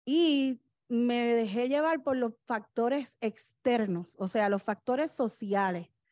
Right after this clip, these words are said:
que promueven que un-, una persona se matricule o no en una institución de educación superior. Dentro de ese, ¿verdad? marco teórico que se desarrolló,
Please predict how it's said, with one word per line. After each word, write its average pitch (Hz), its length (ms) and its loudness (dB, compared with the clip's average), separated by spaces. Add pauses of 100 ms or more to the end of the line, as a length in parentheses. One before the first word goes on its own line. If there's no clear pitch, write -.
(460)
que 247 400 2 (140)
promueven 262 840 2
que 247 120 -4
un-, 233 180 -4
una 247 220 0
persona 302 580 0
se 240 240 -2
matricule 220 720 0
o 226 160 2
no 294 160 2
en 311 60 0
una 247 140 0
institución 262 520 -4
de 277 60 4
educación 254 480 0
superior. 202 500 -4 (640)
Dentro 262 420 2
de 254 240 2
ese, 320 280 0
¿verdad? 302 300 0
marco 269 320 -2
teórico 302 580 0
que 262 100 -6
se 262 100 -6
desarrolló, 254 800 -2